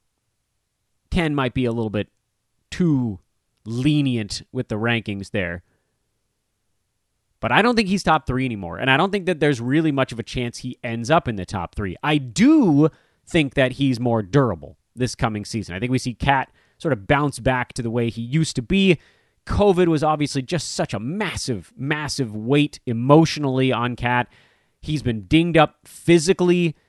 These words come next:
It was a double whammy. He's probably due for a better performance next year, especially on a team that's actually gonna be trying to make a run at the eighth seed in the Western Conference. Whether they get there or not is anybody's guess.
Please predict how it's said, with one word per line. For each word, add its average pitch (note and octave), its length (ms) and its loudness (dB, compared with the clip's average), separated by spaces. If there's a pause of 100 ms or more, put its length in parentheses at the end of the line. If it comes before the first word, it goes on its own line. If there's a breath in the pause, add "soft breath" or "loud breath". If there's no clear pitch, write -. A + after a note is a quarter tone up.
(140)
It B2+ 60 -6
was B2 120 -4
a G#2+ 100 -4 (280)
double F#3 400 6
whammy. E3 560 2 (600)
He's G3 360 -4 (100)
probably A3 600 2
due F#3+ 320 2
for D#3 180 -2
a B2+ 80 0
better E3+ 420 2
performance E3+ 640 0
next D3+ 320 -2
year, D3 140 0
especially G3+ 400 -2
on D3+ 60 0
a B2+ 40 2
team C#3+ 220 -6
that's A#2 160 -4
actually A#2+ 300 -6
gonna E3 100 -2
be G3 100 -4
trying E3+ 340 0
to F#3+ 60 0
make F#3 140 0
a D3+ 40 -2
run B2+ 280 2
at E3+ 100 -2
the A#2 140 -2
eighth C#3 160 -2
seed E3+ 220 -6
in D#3+ 40 -8
the E3 60 -4
Western D#3+ 380 -2
Conference. D#3+ 420 -2
Whether B2 180 -2
they F2+ 140 -8
get - 220 0
there C#3 180 2
or A2+ 40 -2
not G#2 180 -2
is G2+ 100 -6
anybody's F#2+ 320 -6
guess. B2+ 400 0